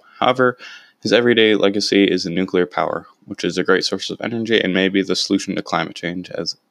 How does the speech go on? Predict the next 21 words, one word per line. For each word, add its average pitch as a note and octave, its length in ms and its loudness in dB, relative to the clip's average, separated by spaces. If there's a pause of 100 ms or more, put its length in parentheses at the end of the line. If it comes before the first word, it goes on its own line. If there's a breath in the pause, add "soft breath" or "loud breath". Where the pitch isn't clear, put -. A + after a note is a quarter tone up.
(200)
it G2 80 -4
is - 380 0 (300 soft breath)
extremely F#2+ 480 0
clean, A#2 520 -4
safe, - 500 0 (100)
and F#2+ 140 -6
reliable. - 480 -6 (1700)
My B2 120 2
concluding B2 520 0
thoughts B2+ 400 -2
on A2 120 2
Enrico A2 520 0
was G#2+ 220 0
that - 100 -2
he - 180 -2
was G2 140 2
a F#2+ 80 0
great A2 280 4
inventor G2+ 440 0
and F2 180 -6
physicist - 640 -6